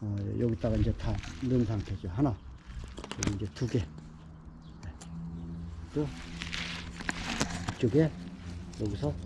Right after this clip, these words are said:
세 개. 자, 이렇게 이제 보게. 야, 이거 조금 불합치성 나타났죠? 너무 살이 쪘죠?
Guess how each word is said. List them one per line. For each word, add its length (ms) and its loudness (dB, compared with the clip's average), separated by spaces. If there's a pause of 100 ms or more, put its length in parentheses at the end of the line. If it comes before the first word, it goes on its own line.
(360)
세 220 8
개. 180 4 (1600)
자, 100 -8 (1300)
이렇게 380 0
이제 220 0
보게. 260 -2 (100)
야, 140 -2 (460)
이거 120 6
조금 340 6 (300)
불합치성 480 10
나타났죠? 580 8 (320)
너무 240 12
살이 220 10
쪘죠? 420 6